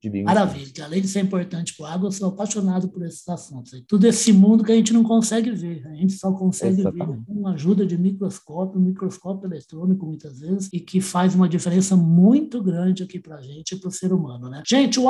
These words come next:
Speaker 2: Iron tá aqui pra falar a respeito de um trabalho super interessante que a gente já deu aqui no site da Agro Revenda, mas que merece demais a gente conversar e mais de uma vez só. Que é um trabalho aí sobre linhagens de bactérias, né? Um mergulho aí que a Agrivale, que o pessoal da pesquisa da empresa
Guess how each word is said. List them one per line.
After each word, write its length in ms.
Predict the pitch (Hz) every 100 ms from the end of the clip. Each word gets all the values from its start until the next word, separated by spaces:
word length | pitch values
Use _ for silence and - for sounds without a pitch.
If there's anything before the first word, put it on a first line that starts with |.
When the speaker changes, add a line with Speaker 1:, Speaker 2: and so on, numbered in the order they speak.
| 294
Speaker 2:
Iron 220 | 285 233
tá 80 | 180
aqui 260 | - 214
pra 140 | 202 196
falar 240 | 185 196
a 60 | 196
respeito 440 | 190 - 190 190
de 80 | 185
um 80 | 185
trabalho 440 | 185 165 170 151
super 340 | - 226 196 190
interessante 680 | 175 139 120 - 196 190
que 100 | -
a 20 | 143
gente 220 | 160 -
já 160 | 190
deu 360 | 175 180 196 131
aqui 220 | 117 160
no 100 | 143
site 460 | 123 160 139 - 135
da 140 | 123
Agro 200 | 127 127
Revenda, 380 | 127 135 156 185
mas 160 | 180 180
que 100 | 180
merece 400 | 170 170 - 160
demais 480 | 202 185 180 190
a 40 | 175
gente 200 | 180 -
conversar 520 | 185 170 147 185 185
e 20 |
mais 240 | 180 190 190
de 80 |
uma 160 | 190 190
vez 240 | 185 190 -
só. 140 | 131
Que 80 | 214
é 60 |
um 80 | 226
trabalho 480 | 226 233 214 214 220
aí 100 | 220
sobre 320 | - 214 214
linhagens 800 | 226 247 220 202 226 220 226 190
de 80 | 196
bactérias, 760 | 190 196 - 175 165 127 123
né? 160 | 127 156
Um 320 | 156 156 165
mergulho 760 | 180 202 190 139 190 233 208 185
aí 240 | 185 202
que 120 | 185
a 80 | 175
Agrivale, 640 | 175 160 127 147 170 185
que 80 | 185
o 40 |
pessoal 360 | 185 165 - 165
da 80 | 160
pesquisa 580 | 165 147 - 185 170 160
da 100 | 165
empresa 280 | - 143